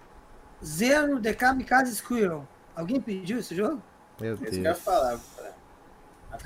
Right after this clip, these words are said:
Speaker 3: Tá atendendo a zero pedidos.
Speaker 1: Esse jogo já não era nem grande coisa na época, né?
Speaker 3: Era uma época que todo mundo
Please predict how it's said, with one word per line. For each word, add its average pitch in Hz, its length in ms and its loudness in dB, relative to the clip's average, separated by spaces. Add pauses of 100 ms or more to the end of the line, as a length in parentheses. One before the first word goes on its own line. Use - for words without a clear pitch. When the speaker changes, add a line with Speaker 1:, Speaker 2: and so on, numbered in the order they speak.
(160)
Speaker 3:
Tá - 60 -2
atendendo 135 480 2
a 131 40 8
zero 147 280 6
pedidos. 160 720 -2 (240)
Speaker 1:
Esse 269 280 -2
jogo 277 220 2
já 294 140 4
não 320 120 2
era 381 180 6
nem 415 160 2
grande 440 280 0
coisa 370 240 0
na 453 200 -2
época, 220 380 -4
né? 320 220 -6 (4000)
Speaker 3:
Era 131 140 -2
uma 165 140 0
época 170 240 4
que - 100 -18
todo 196 180 4
mundo 196 200 -4